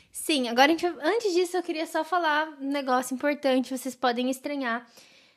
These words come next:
Esse termo, a vigésima quinta hora, pra quem assistir depois vai ver o Luidino Bruno explicando sobre isso,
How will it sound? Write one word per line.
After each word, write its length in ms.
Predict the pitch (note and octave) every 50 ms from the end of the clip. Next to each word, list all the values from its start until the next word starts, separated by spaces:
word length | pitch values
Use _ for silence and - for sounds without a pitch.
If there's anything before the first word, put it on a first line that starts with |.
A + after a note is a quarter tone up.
| _ _ _ _ _ _ _ _ _
Esse 240 | - B3+ B3+ - D4
termo, 380 | - - D4+ C#4 D4 D4+ D#4+ D#4+
a 40 | D#4
vigésima 540 | D4+ D4 C4+ C#4+ C4 C4 C4+ C#4+ D4+ D#4
quinta 480 | D4 - D4+ D4 C#4+ C#4 D4 C#4 C4 A#3
hora, 440 | A3 A3+ A3+ A#3 B3+ C4 D4 C#4 C#4+ -
pra 140 | - - B3+
quem 180 | - C4+ C4+
assistir 340 | C#4+ C#4 - C#4 - - C4
depois 440 | A#3 C4+ B3+ - - B3+ B3+ C4 B3+
vai 180 | C4+ C4+ C#4+ C4+
ver 360 | B3 A#3+ A#3 A3 A3+ B3 B3+
o 80 | -
Luidino 500 | B3 A#3+ A#3+ B3 A#3+ G#3+ A#3 A#3+ A#3 A#3
Bruno 320 | A3 G#3+ A3 A3+ A3 A3+ A#3
explicando 640 | B3 - - C4+ C4+ C4 - B3+ A3+ A3 A#3 A#3+ A3+
sobre 240 | B3+ A3+ A#3 A#3
isso, 480 | A3+ A3 G#3 G#3 G#3 - - - D#4+